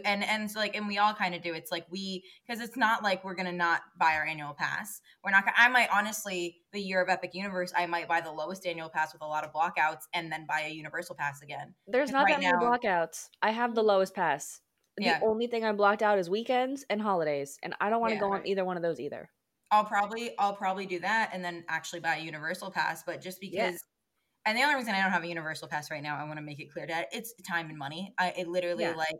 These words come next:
Speaker 1: I
Speaker 2: You
Speaker 1: need
Speaker 2: just
Speaker 1: to
Speaker 2: had
Speaker 1: go
Speaker 2: a wedding and you're trying to go
Speaker 1: Yeah.
Speaker 2: on a honeymoon,
Speaker 1: Yeah.
Speaker 2: like,
Speaker 1: I need
Speaker 2: it's
Speaker 1: to go to Disney
Speaker 2: expensive.
Speaker 1: more for Niche, and it costs money to have
Speaker 3: It
Speaker 1: all
Speaker 3: really
Speaker 1: these
Speaker 3: does.
Speaker 1: park passes. So that's
Speaker 2: Yeah, it does.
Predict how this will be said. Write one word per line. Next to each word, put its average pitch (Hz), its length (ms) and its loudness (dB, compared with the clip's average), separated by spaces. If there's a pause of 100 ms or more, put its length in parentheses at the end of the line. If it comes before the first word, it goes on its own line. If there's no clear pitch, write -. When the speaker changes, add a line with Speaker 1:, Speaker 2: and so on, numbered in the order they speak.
Speaker 1:
I 160 180 2
Speaker 2:
You 247 100 -2
Speaker 1:
need 294 120 -2
Speaker 2:
just - 20 -8
Speaker 1:
to 294 60 0
Speaker 2:
had 285 80 2
Speaker 1:
go - 0 -
Speaker 2:
a 247 60 6
wedding 175 540 2
and 196 140 -2
you're 196 100 2
trying 220 180 -2
to 208 60 0
go 208 80 0
Speaker 1:
Yeah. - 20 2
Speaker 2:
on 202 80 0
a 180 40 0
honeymoon, 151 500 -4
Speaker 1:
Yeah. - 0 -
Speaker 2:
like, 139 200 -2
Speaker 1:
I 247 100 10
need 269 160 2
Speaker 2:
it's - 20 2
Speaker 1:
to 269 60 0
go 269 100 12
to 269 60 6
Disney 254 220 0
Speaker 2:
expensive. 240 80 -2
Speaker 1:
more 233 200 -2
for 226 100 -4
Niche, 220 440 -6
and 190 360 -2
it 190 160 -8
costs 180 260 -2
money 170 200 -6
to 170 60 -6
have 156 200 -4
Speaker 3:
It - 60 -12
Speaker 1:
all 165 140 0
Speaker 3:
really - 20 -4
Speaker 1:
these 160 160 -4
Speaker 3:
does. 151 160 -4
Speaker 1:
park 143 180 -8
passes. - 380 -12
So 180 100 -14
that's 180 280 -2
Speaker 2:
Yeah, 170 140 0 (320)
it 277 80 -6
does. 233 320 -2